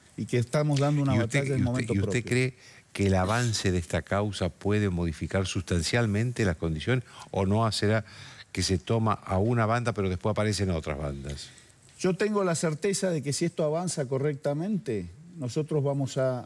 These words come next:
Speaker 1: a dar un, una, un golpe de gracia a la corrupción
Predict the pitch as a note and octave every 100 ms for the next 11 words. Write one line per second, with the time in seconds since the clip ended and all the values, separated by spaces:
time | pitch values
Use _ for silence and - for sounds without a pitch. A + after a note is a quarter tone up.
0 | A#2 A#2 B2+ B2+ B2+ A#2+ A2+ A#2+ A#2 A2+
1 | A2 G#2+ G2+ G2+ B2 B2 D3 B2+ B2 B2
2 | C#3+ F3+ D#3+ E3+ D#3+ E3 - _ _ A2
3 | A2+ A2 B2 A#2 G#2+ - D3 D#3 F#3